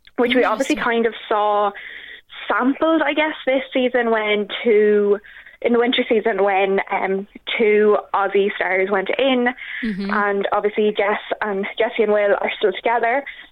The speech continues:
Speaker 1: Um, so I don't know if it's gonna be kind of lo-, like, I don't, I don't really know what they're gonna do with a Love Island All Stars because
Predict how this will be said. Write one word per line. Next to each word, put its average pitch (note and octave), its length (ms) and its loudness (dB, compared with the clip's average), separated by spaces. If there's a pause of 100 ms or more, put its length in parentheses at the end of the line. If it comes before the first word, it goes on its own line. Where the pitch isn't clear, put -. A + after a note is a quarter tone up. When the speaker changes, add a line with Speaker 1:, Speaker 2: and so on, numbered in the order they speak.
(140)
Speaker 1:
Um, F#3+ 420 -2 (200)
so G#3+ 320 2 (380)
I B3+ 140 -2
don't D#4+ 120 0
know D#4+ 160 2
if D#4+ 120 0
it's - 100 -6
gonna A#3+ 180 0
be A3 160 4
kind A3 300 0
of G3+ 200 2 (1600)
lo-, B3+ 240 2
like, E4 140 -2
I C4 80 2
don't, D#4 120 2
I D4 100 0
don't F4 140 0
really F#4+ 140 4
know D4+ 120 2
what C#4 120 2
they're A#3+ 100 0
gonna G#3+ 180 0
do C4+ 280 2
with B3 160 2
a G#3+ 60 2
Love G#3 180 2
Island G3+ 240 0
All G3+ 200 2
Stars G3+ 240 -2
because G#3+ 260 0